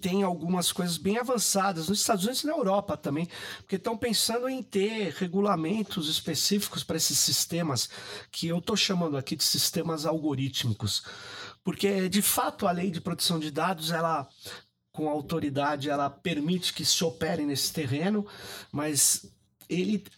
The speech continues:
a lei de proteção de dados ainda ela é muito genérica pra discutir essas, essas questões, né? Mas queria lembrar que na Epic tem um link, eu não, agora não vou me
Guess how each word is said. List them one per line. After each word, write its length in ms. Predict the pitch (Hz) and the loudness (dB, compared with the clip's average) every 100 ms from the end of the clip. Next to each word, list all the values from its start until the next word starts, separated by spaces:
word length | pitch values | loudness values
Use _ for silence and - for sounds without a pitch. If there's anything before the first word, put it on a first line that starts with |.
| 294 | -12
a 140 | - 180 | -2 0
lei 200 | 165 269 | 2 0
de 100 | - | -2
proteção 380 | 214 208 - 190 | -2 -2 2 2
de 100 | 170 | 2
dados 260 | 175 190 | 0 0
ainda 220 | 208 214 214 | 0 0 0
ela 160 | 208 | 2
é 220 | 202 202 | 2 4
muito 320 | 190 214 208 208 | 4 2 2 2
genérica 760 | 226 208 165 202 175 143 143 | 4 2 2 0 0 -2 -6
pra 220 | - 160 | -4 -6
discutir 680 | 139 - - - - 160 151 | -2 -4 -2 -2 0 0 0
essas, 640 | 139 - - 151 - - - - - - | -2 0 0 2 0 0 -4 -12 -14 -8
essas 400 | - 156 - 165 | -2 2 2 2
questões, 680 | - 170 - - 143 135 127 | 2 2 2 0 0 0 0
né? 280 | 131 160 180 - | 0 0 0 -2
Mas 560 | 147 151 165 160 - - - - - - - - | -4 0 0 2 2 2 -4 -12 -10 -10 -12 -16
queria 560 | - 202 240 240 220 185 | -4 0 2 4 2 2
lembrar 500 | 175 175 151 175 214 | 0 -2 0 0 0
que 160 | - 170 | 0 -2
na 300 | 160 143 151 196 | 0 0 2 2
Epic 400 | 196 - 135 - | 0 -6 -6 -4
tem 140 | 175 | -2
um 180 | 156 139 | 0 0
link, 440 | 165 196 180 - | 4 4 2 -4
eu 120 | 143 | -2
não, 280 | 151 147 143 | -2 -2 -2
agora 260 | 147 165 165 | 0 0 0
não 100 | 156 | -2
vou 240 | 147 147 | -2 -2
me 300 | 147 131 127 | 0 -2 -4